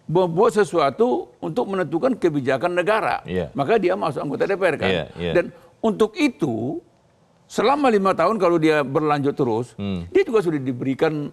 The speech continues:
Speaker 1: uang kehormatan.
Speaker 2: Sudah cukup sebetulnya?
Speaker 1: Sudah lebih dari cukup.
Speaker 2: Lebih dari cukup.
Speaker 1: Lebih dari cukup kan.
Speaker 2: Hmm.
Speaker 1: Nah,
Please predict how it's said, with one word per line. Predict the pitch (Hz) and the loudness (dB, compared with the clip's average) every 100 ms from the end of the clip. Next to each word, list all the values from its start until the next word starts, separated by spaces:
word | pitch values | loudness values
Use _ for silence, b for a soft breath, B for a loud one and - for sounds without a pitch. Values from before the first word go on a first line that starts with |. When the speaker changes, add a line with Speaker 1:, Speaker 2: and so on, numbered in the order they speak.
| _ _ _ b b | _ _ _ b b
Speaker 1:
uang | - 147 | -4 -2
kehormatan. | 123 127 131 131 120 - 110 107 107 | -2 -4 -2 -2 -4 -4 -6 -8 -10
Speaker 2:
Sudah | - 104 107 | -4 0 0
cukup | 117 123 | 0 -2
sebetulnya? | 107 110 104 90 78 | -2 -2 0 -2 -4
Speaker 1:
Sudah | - 320 254 | 2 2 4
lebih | 202 170 | 2 0
dari | 139 135 | 0 -4
cukup. | - 247 - 113 | -6 -6 -4 -6
Speaker 2:
Lebih | - 127 135 | -2 -2 0
dari | 165 147 110 | 2 0 0
cukup. | - | 0
Speaker 1:
Lebih | 156 160 | 0 2
dari | 151 | 0
cukup | 131 190 135 120 | 2 0 0 -4
kan. | 123 | -4
Speaker 2:
Hmm. | 131 87 | -4 -6
Speaker 1:
Nah, | - | -8